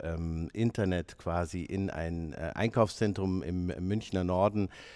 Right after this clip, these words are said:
eingeladen hat und dort, äh, erschossen hat. Ähm, neun Menschen sind ums Leben gekommen, äh, Jugendliche, ähm,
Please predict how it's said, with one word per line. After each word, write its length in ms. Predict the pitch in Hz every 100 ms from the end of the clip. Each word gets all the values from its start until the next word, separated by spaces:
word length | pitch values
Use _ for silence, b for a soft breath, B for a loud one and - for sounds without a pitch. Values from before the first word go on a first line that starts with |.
| b -
eingeladen 680 | 87 101 101 92 87 87 87
hat 160 | 87
und 220 | 87 90
dort, 460 | 82 85 85 - -
äh, 300 | 87 82 78 -
erschossen 600 | 85 - 104 104 - 120
hat. 320 | 117 113 - -
Ähm, 460 | 90 87 87 85
neun 320 | 90 92 110
Menschen 460 | 110 107 104 101 90
sind 220 | 98 92
ums 180 | 92 -
Leben 200 | 92 107
gekommen, 420 | 95 107 98 95 b b b -
äh, 80 | 85
Jugendliche, 880 | 85 107 123 123 107 110 113 101 95 b b b b -
ähm, 500 | 98 98 98 98